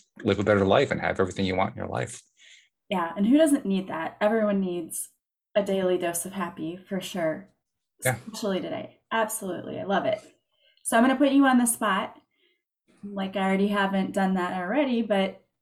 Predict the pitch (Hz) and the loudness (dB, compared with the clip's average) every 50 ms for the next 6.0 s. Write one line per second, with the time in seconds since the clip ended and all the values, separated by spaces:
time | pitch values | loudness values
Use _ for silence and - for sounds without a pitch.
0 | _ _ - 208 214 226 240 240 233 226 226 220 214 202 196 - 220 - - - | _ _ 0 2 2 2 2 2 2 0 2 2 2 2 2 -2 -4 -2 0 2
1 | 202 202 196 190 - - - 190 190 185 190 - 170 175 185 - - - 233 202 | 2 2 2 0 -4 -6 -6 -6 -6 -6 -6 -6 -6 -6 -6 -6 -6 -4 -2 2
2 | 190 196 196 196 - - 190 190 196 208 214 202 185 180 - - - 185 175 170 | 2 2 2 2 0 0 0 2 2 2 0 0 -2 -6 -8 -8 -8 -8 -8 -10
3 | 180 185 - - 277 180 190 190 190 196 247 285 302 320 311 311 - 269 - - | -10 -10 -8 -8 -8 -8 -6 -8 -6 -2 0 2 2 2 2 0 -2 -2 -2 -2
4 | 233 208 190 190 190 - - 180 175 175 170 - - 170 - - 196 190 - 196 | -4 -4 -4 -4 -4 -4 -6 -6 -8 -8 -10 -10 -12 -10 -6 -4 -4 -4 -4 -6
5 | 185 - 180 175 - 165 165 175 - 180 - - - - - - - - - | -6 -6 -8 -8 -8 -8 -10 -8 -10 -12 -12 -12 -10 -10 -10 -10 -10 -10 -12